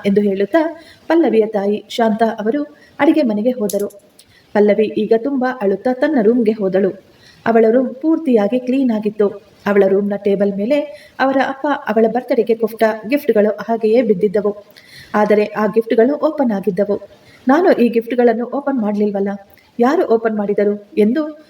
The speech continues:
ಪಲ್ಲವಿ ಈಗ ಆ ಗಿಫ್ಟ್‌ಗಳನ್ನು ತೆರೆದು ನೋಡಿದಳು. ಆ ಗಿಫ್ಟ್‌ನಲ್ಲಿ ಒಂದು ಕಾಸ್ಟ್ಲಿ ವಾಚ್ ಇತ್ತು. ಪಲ್ಲವಿಯ ಬರ್ತಡೇಗಾಗಿ ಆ ತಂದೆ ಮಗಳಿಗೆ ಕೊಟ್ಟಿದ್ದಂತಹ ಕೊನೆಯ ಗಿಫ್ಟ್ ಅದಾಗಿತ್ತು. ಆ ದಿನ ಪ್ರಿಯಕರನ ಮಾಯೆಯಲ್ಲಿ ಬಿದ್ದು ಆ ಗಿಫ್ಟನ್ನು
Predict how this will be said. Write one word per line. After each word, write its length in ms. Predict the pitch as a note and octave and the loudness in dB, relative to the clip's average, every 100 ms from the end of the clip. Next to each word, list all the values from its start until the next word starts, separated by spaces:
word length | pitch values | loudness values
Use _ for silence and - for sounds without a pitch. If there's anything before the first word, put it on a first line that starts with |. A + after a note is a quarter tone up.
| _ - | _ 0
ಪಲ್ಲವಿ 340 | E4 C#4+ B3 | 2 2 -2
ಈಗ 280 | A3 G#3+ G#3+ A3 G#3+ | -4 -2 -2 -2 0
ಆ 100 | A3+ | -2
ಗಿಫ್ಟ್‌ಗಳನ್ನು 640 | G3 C4 - A#3+ G3+ A#3+ | 0 -4 0 0 2 0
ತೆರೆದು 320 | B3+ A#3 B3 | 0 0 0
ನೋಡಿದಳು. 560 | G#3 G3+ G3+ G3 G3+ - _ _ _ _ G#3 | -4 -6 -4 -4 -6 -10 _ _ _ _ 0
ಆ 100 | G#3 | 2
ಗಿಫ್ಟ್‌ನಲ್ಲಿ 720 | G#3+ A3 G#3+ A3 D4+ - - - | 2 0 -2 0 -2 -6 -18 -2
ಒಂದು 340 | C#4+ C4+ B3+ C4 | 2 2 2 -2
ಕಾಸ್ಟ್ಲಿ 540 | - A#3+ D4 - D#4 | -4 -4 -2 2 2
ವಾಚ್ 280 | B3 G#3+ A3+ | 2 -2 -2
ಇತ್ತು. 220 | G#3+ G#3+ - - - - - | 2 2 0 -10 -20 -10 0
ಪಲ್ಲವಿಯ 380 | D#4 B3+ A#3 | 2 2 2
ಬರ್ತಡೇಗಾಗಿ 760 | A3 G3+ G#3+ G#3+ G#3 G3 G#3+ G3+ G#3+ | 0 -4 -2 0 0 0 -2 -2 -2
ಆ 80 | |
ತಂದೆ 340 | G#3+ A#3 C#4 A#3+ | -2 -2 2 2
ಮಗಳಿಗೆ 420 | G3+ A3 C#4 B3+ | 2 0 -2 -2
ಕೊಟ್ಟಿದ್ದಂತಹ 640 | - G#3 A3 G3+ G#3 G#3 A#3+ | -4 2 2 2 -2 -2 -4
ಕೊನೆಯ 340 | A#3 A3 C#4 | 0 2 2
ಗಿಫ್ಟ್ 300 | - A3 A3 G3+ | 2 0 0 -2
ಅದಾಗಿತ್ತು. 680 | G3+ G3+ G#3 G#3 G#3+ - _ _ _ - - - - | -2 -2 -4 -6 -10 -10 _ _ _ -20 -20 -20 -8
ಆ 140 | - D#4+ | -2 0
ದಿನ 180 | A3 G#3+ | 2 0
ಪ್ರಿಯಕರನ 560 | G#3 - A#3 A#3+ A3+ G#3+ | -6 -4 0 0 0 -2
ಮಾಯೆಯಲ್ಲಿ 520 | G#3+ G3 A3 G#3+ G3+ G#3 | -4 2 2 2 -2 -4
ಬಿದ್ದು 460 | G3+ C#4+ C#4+ D4 - - D4 | -2 0 -2 -2 -18 -6 0
ಆ 100 | D#4 | 2
ಗಿಫ್ಟನ್ನು 360 | A3+ A#3 A#3 | 0 0 0